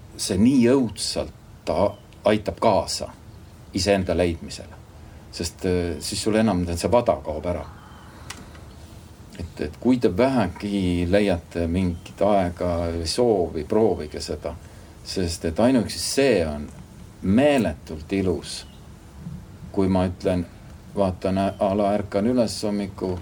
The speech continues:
üheksa, täna magan üheteistkümneni. Lülitad aju välja,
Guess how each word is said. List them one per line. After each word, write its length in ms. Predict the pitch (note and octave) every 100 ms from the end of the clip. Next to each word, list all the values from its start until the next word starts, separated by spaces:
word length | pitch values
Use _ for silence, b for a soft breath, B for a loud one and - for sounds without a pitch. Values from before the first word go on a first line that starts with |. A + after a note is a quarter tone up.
| A2+
üheksa, 480 | A2 E2+ - - D#2+ - - - - - - -
täna 200 | G2+ F2+
magan 280 | E2+ E2+ E2+
üheteistkümneni. 640 | E2 F2+ E2+ - - - - B B B B B - - - - -
Lülitad 420 | G2+ F2+ E2+ E2+ G#2+
aju 120 | G2
välja, 320 | A2 G#2 D2+